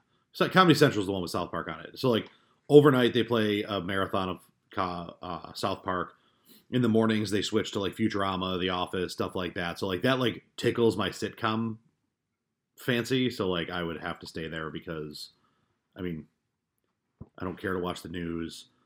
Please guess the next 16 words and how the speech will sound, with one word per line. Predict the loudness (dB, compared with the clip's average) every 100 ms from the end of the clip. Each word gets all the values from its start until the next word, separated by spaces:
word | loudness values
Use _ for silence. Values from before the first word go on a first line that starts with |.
| _ _
I'm | -4
not | 0 0
getting | 0 -4
stuck | -4 -4 -2
on | -6
Channel | -4 -4 -4
four | -6 -6 -4
just | -6 -6 -8
to | -10
see | -6
Bills | -4 -4 -6
games | -6 -6 -6
on | -8
Sundays, | -6 -6 -6 -8 -10 _ _ _ _ _ -14
you |
know, | -12